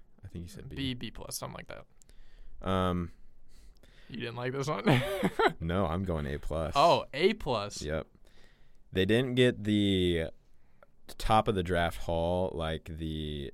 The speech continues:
Speaker 1: Texans did, but they, I mean, they had a lot of sh-, they, they had a lot of picks, so they got a lot of cracks at it. But Anthony Richardson was a good pick. That was the best pick on the board for them, in my opinion,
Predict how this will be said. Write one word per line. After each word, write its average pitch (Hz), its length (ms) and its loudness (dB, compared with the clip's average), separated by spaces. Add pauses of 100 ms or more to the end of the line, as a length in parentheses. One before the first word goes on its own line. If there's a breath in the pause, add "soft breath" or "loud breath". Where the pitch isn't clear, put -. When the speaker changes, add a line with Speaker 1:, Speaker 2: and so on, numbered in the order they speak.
Speaker 1:
Texans 92 540 -2
did, 95 380 2
but 80 220 -2
they, 90 580 2 (1040)
I 90 60 -2
mean, 92 140 2
they 101 140 6
had 110 160 6
a 101 60 8
lot 95 260 6
of 95 100 4
sh-, - 160 -6
they, 87 420 2
they - 120 6
had 98 120 8
a 98 60 8
lot 95 180 6
of 90 80 0
picks, - 340 -2
so 82 120 0
they 82 320 0
got 80 180 -2
a 85 60 0
lot 82 160 0
of 80 80 -2
cracks 80 380 -2
at 90 140 2
it. 95 200 -2
But 85 320 -2 (640)
Anthony 107 320 2
Richardson 98 560 2
was 90 160 2
a 85 60 0
good 82 220 2
pick. 85 380 0
That 82 200 0
was 85 540 0 (320)
the 92 120 -4
best 85 580 -2 (520)
pick 95 180 2
on 90 120 2
the 82 80 0
board 80 340 -2
for - 140 -4
them, 87 200 0
in 82 100 -2
my 82 180 -2
opinion, 80 560 -4